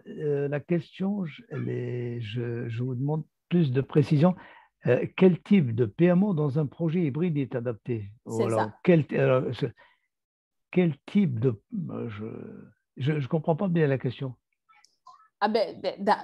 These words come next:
Speaker 2: d'a-, mais en fait, d'après les mots-clés, on voit qu'on parle d'hybride. Donc, dans la, quand, euh, quand on, on, on travaille dans l'approche hybride, quel type de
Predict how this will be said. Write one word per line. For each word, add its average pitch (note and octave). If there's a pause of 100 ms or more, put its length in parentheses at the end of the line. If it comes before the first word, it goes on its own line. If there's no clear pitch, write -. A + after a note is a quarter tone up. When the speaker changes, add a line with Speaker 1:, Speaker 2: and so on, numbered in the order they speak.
Speaker 2:
d'a-, G3+
mais A3
en A3+
fait, B3+
d'après G#3+
les G#3+
mots-clés, A3+
on G3
voit G3
qu'on G#3
parle G3+
d'hybride. G3
Donc, G#3
dans F#3+
la, F#3+ (100)
quand, A#3
euh, F3+ (440)
quand C4+
on, F#3+ (380)
on, F3+ (100)
on F3+
travaille A3+
dans F#3+
l'approche F#3+
hybride, G3
quel A3+
type G3
de F3+